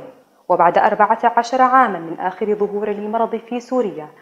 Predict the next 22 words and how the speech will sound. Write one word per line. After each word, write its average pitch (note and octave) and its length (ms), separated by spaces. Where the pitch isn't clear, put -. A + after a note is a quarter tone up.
عام E3+ 140
ألف F#3 260
وتسعمائة A#3+ 840
وتسعة A#3 500
وتسعين، A#3+ 680
يعود F3+ 400
شلل F#3+ 300
الأطفال F#3+ 640
ليهدد B3+ 480
حياة C4 480
ما C4 200
يزيد B3 220
عن A#3+ 320
مائة B3 400
ألف B3 340
طفل A#3+ 600
سوري A#3+ 440
في G3 80
مناطق F3+ 420
الشمال G#3+ 440
الشرقي A3 600
وحدها، - 420